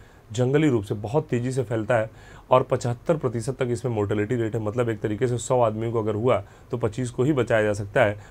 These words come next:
पचहत्तर की डेथ हो जाती है। जी हाँ दोस्तों, ये आज कोई नया वायरस नहीं है। ये वायरस मैं बता रहा हूँ आपको दोस्तों किसके बारे में,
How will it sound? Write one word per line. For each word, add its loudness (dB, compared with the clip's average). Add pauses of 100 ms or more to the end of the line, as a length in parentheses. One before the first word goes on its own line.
पचहत्तर -2
की -2
डेथ 0
हो -6
जाती -12
है। -16 (300)
जी 4
हाँ 10
दोस्तों, 4
ये 6
आज 8
कोई 0
नया 8
वायरस 6
नहीं 4
है। 0 (340)
ये 6
वायरस 8
मैं 2
बता 6
रहा 6
हूँ 6
आपको 0
दोस्तों 0
किसके -2
बारे 6
में, 2